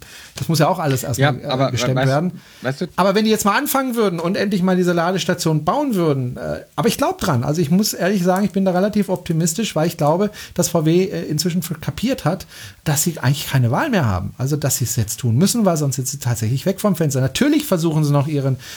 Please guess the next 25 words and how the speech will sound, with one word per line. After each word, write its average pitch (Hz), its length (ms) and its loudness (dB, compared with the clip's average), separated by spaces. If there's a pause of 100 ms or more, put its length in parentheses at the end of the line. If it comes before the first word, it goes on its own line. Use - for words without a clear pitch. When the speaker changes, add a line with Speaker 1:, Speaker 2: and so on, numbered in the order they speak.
(140)
Speaker 1:
alten 151 300 0
Klump 151 320 0
zu 147 80 -2
verkaufen, 131 500 -2
wie 139 80 -4
ihre 131 220 -2
alten 123 260 -2
Diesel, 127 360 0 (360)
äh, 156 80 -2
weil 139 460 2
sie 143 100 2
Geld 139 220 0
verdienen 175 260 2
müssen, 185 240 2
weil 147 80 2
sie 143 100 0
das 131 200 -2
Geld 135 180 0
auch 127 140 -6
deswegen 151 340 0
verdienen 165 320 0
müssen, 170 220 -2
um 202 260 4 (160)
eben 165 260 0 (120)
das - 240 -2